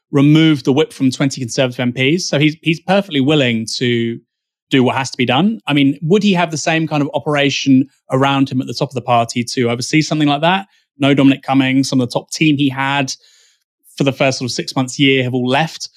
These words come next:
I think that's also a real misgiving that people should have. You know, Boris Johnson was part of a bigger package, including Cummings and others.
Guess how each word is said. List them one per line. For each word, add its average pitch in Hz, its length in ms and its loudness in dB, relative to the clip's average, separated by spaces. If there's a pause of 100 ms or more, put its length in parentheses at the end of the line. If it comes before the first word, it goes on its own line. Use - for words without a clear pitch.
(200)
I 160 60 0
think 143 140 2
that's 170 200 -4
also 170 240 4
a 117 80 2
real 143 260 2
misgiving 120 440 2
that 120 100 -8
people 127 200 -6
should - 160 -10
have. 113 280 -4
You 120 40 -6
know, 104 80 -8
Boris 117 260 -2
Johnson 127 240 -6
was 104 60 -8
part 120 180 -2
of 104 60 -8
a 104 40 -14
bigger 117 200 -4
package, 120 500 -6 (300)
including 143 560 2
Cummings 117 420 -2
and 120 100 -2
others. 107 420 -2